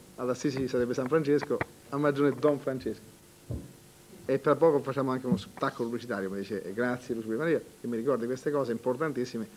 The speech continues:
perché sponsor sono sacri e Zuccaroni ne sa qualche cosa. Francesco, big match,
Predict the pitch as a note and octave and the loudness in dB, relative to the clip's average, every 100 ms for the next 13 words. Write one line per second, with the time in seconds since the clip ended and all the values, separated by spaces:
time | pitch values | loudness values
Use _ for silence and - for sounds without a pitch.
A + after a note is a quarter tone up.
0 | - - C#3+ - D#3+ D3+ C#3+ C#3 E3 D#3 | -18 -8 -8 2 4 6 6 4 2 2
1 | C3+ B2+ B2 C3+ C3+ C3+ C3+ A#2+ A#2+ A2+ | 2 2 0 2 2 0 0 -2 -2 -4
2 | A#2 A2 A2 - - - - - - - | -4 -4 -8 -12 -20 -20 -20 -20 -20 -20
3 | - - - A3+ F3+ D3+ - G#2+ - - | -20 -16 2 6 8 6 4 -8 -12 -20
4 | - - - - G#3+ G3 F3 E3+ - | -16 -16 -6 0 4 6 6 4 -4